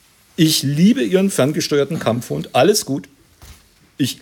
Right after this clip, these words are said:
liebe Ihr eingetütetes Wohnmobil. Ich kann den Impuls verstehen, mit seiner eigenen Einrichtung durch die Gegend zu fahren. Man will ja in Sicherheit sein. Alles gut. <laughs> Manchmal geht's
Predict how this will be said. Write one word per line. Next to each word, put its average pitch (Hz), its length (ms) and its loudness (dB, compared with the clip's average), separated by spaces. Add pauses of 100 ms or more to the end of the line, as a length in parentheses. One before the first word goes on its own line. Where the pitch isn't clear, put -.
liebe 214 200 0
Ihr 208 220 2
eingetütetes 175 720 0
Wohnmobil. 135 600 -2 (640)
Ich - 160 -8
kann 208 240 2
den 262 100 0
Impuls 208 340 0
verstehen, 139 460 -2
mit 135 100 -6
seiner 110 360 -4
eigenen 170 300 -2
Einrichtung 123 500 -4
durch 123 100 -8
die - 120 -20
Gegend 156 260 -2
zu - 80 -6
fahren. 151 340 -2 (840)
Man 113 180 -6
will 117 160 0
ja 131 120 2
in 147 100 -8
Sicherheit 127 440 -4
sein. 120 300 -4
Alles 147 380 0
gut. 117 180 -6 (1800)
<laughs> 117 140 -8
Manchmal 113 240 -4
geht's - 260 -8